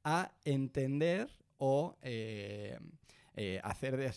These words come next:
determinadas cosas, como por ejemplo entender cuán de bien lo estás haciendo en marketing digital, que esto lo hacía con el Marketing Grader, ¿no? Una herramienta que te permitía saber si habías suspendido o habías aprobado en cuanto a tus activos digitales, si hacías bien seo,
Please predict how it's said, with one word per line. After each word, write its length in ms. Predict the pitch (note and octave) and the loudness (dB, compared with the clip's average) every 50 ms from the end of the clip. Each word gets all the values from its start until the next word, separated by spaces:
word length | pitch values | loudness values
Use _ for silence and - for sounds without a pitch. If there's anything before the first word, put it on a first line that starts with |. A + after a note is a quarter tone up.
| - | -8
determinadas 680 | - - G2+ F#2 F2 - G#2 - G2 G2 G2 F#2+ F#2+ | -10 -8 -8 -8 -6 -8 -8 -8 -6 -6 -6 -6 -8
cosas, 260 | - - - - - - | -10 -14 -14 -14 -16 -14
como 220 | - G#2+ G#2 G#2 | -12 -10 -10 -6
por 100 | G#2+ G#2+ | -6 -6
ejemplo 460 | G#2 - C#3+ C#3 C3+ D#3+ D#3 D#3 - - | -4 0 0 0 0 0 -2 -2 -2 -4
entender 600 | C3 A#2 A2+ - B2+ A#2+ B2 C3+ D3+ D#3 D#3 - _ _ _ _ _ _ _ _ - | -4 -4 -2 -2 -2 -2 0 0 -2 -2 -4 -8 _ _ _ _ _ _ _ _ -4
cuán 380 | - E3 E3 E3+ F3 F3+ F3+ | 0 2 4 4 2 2 0
de 120 | F3 E3+ E3+ | 0 0 0
bien 200 | E3+ F3 F3 F3 | 2 2 2 2
lo 60 | E3 | 0
estás 220 | C#3+ - C#3+ A#2 | 0 -2 -2 -4
haciendo 340 | C#3 B2 - C#3 C3+ C#3 C3+ | -2 -2 0 0 0 2 2
en 60 | A#2+ | 0
marketing 360 | A2+ A2+ A2+ - A2+ - A2 G2+ | 0 0 -2 -2 -4 -4 -6 -6
digital, 420 | G2 F#2+ - G2+ - - F#2+ - | -6 -8 -8 -8 -6 -4 -6 -4
que 80 | - G#2+ | -6 -8
esto 120 | G#2 - | -6 -4
lo 100 | A#2 A2+ | -4 -4
hacía 280 | A2 - - B2 A#2+ A2+ | -4 -4 -2 -4 -4 -2
con 180 | - A2+ G#2 G2+ | -4 -4 -4 -2
el 180 | G2 F#2+ F2+ - - - - - - | -2 -4 -4 -6 -12 -20 -20 -14 -6
Marketing 540 | - A2+ A2 A2+ - B2 - - A2+ G#2 F#2 | -2 0 0 0 0 -2 -2 0 0 0 0
Grader, 520 | G2+ G2+ G#2 G2 F#2+ F2+ E2+ E2+ - - - _ _ - _ - | 0 0 0 0 0 -2 -4 -6 -8 -10 -14 _ _ -20 _ -10
¿no? 140 | - A2+ A#2 | -8 -6 -4
Una 160 | A#2 A2+ A2 | -2 -2 0
herramienta 360 | G#2+ A2 G#2+ A2+ A#2 A2+ B2 | 0 0 0 2 2 0 0
que 80 | A#2+ A2 | 0 0
te 100 | A#2 A2 | -2 -2
permitía 1000 | - G#2+ G2+ G2+ G#2+ A2+ - A#2+ A2+ A#2 - G2+ A#2 A#2+ - _ - B2+ A#2+ A#2 | -2 -2 -2 -2 -4 -4 -2 -4 -4 -4 -4 -6 -6 -6 -6 _ -6 -2 -2 -2
saber 320 | A2 - B2 B2 C#3 D3+ C3+ | -2 0 2 2 2 2 0
si 120 | - G#2 | -2 -2
habías 240 | F#2+ G#2 G#2+ G#2+ - | -2 -2 -2 -2 -4
suspendido 560 | - A2+ - - B2 A#2 A#2+ C3+ D3+ C3 F2 | -6 -10 -8 -6 -6 -4 -2 -2 -2 -2 -4
o 20 | |
habías 260 | E2 F2+ F#2+ F#2+ - - | -4 -4 -6 -6 -6 -8
aprobado 440 | G#2+ - A2 B2 C3 C#3 C#3+ D#3 | -8 -4 -2 0 0 0 0 0
en 100 | D#3 C#3+ | -2 -4
cuanto 340 | - - G#2+ G#2 G#2+ - A#2+ | -4 -6 -6 -6 -4 -4 -4
a 100 | A#2 A#2 | -4 -2
tus 200 | - C3 A#2 - | -2 -4 -4 -4
activos 400 | G#2 F#2 - - G2+ F#2+ F#2+ F2+ | -6 -8 -6 -6 -4 -4 -4 -6
digitales, 580 | F#2 E2 - F2 D#2+ - D2 C#2 D2 C#2 - - | -6 -8 -10 -10 -10 -8 -10 -10 -8 -10 -12 -10
si 160 | - F#2 E2+ | -10 -8 -8
hacías 320 | D#2+ - - F2+ F2 F2+ | -8 -8 -8 -8 -10 -8
bien 180 | F2+ G2 F#2+ G#2+ | -8 -8 -8 -6
seo, 420 | - - E3 D3+ D3+ D3+ D#3 D#3+ | -4 -2 0 0 0 0 0 -2